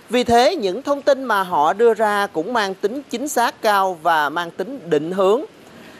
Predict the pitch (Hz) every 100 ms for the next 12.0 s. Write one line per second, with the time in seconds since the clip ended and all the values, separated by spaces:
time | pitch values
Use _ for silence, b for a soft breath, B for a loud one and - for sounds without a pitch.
0 | B 226 226 196 170 214 - 220 214 214
1 | 226 220 202 285 285 226 170 247 214 180
2 | 220 254 311 - 185 165 226 220 233 214
3 | 185 220 269 294 214 269 381 170 180 160
4 | 151 - - - 165 151 175 - - 220
5 | 175 147 156 240 - - - B B B
6 | B 180 214 233 214 208 202 190 180 175
7 | 311 294 220 247 240 233 226 - 226 214
8 | 294 - - 202 208 202 180 170 165 160
9 | 190 190 226 320 - 269 320 - - 214
10 | 208 196 185 190 190 180 170 - B B
11 | B 165 185 175 165 226 226 214 214